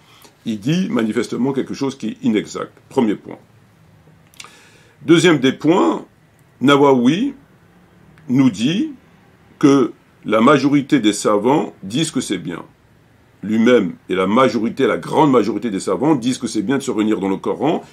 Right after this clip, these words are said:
Il confirme ce hadith. Il confirme ce hadith, il ne cherche pas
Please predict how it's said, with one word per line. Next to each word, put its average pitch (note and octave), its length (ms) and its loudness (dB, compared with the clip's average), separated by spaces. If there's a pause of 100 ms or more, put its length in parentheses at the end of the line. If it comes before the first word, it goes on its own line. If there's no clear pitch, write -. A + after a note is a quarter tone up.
Il A#2 140 -6
confirme D#3+ 480 2
ce C#3+ 140 -10 (100)
hadith. G#2 380 -6 (760)
Il G2 60 -14
confirme G#2+ 320 -2
ce F#2+ 100 -10
hadith, F#2+ 540 -4
il G#2+ 120 -6
ne F#2 180 -4
cherche - 300 -10
pas G2+ 520 0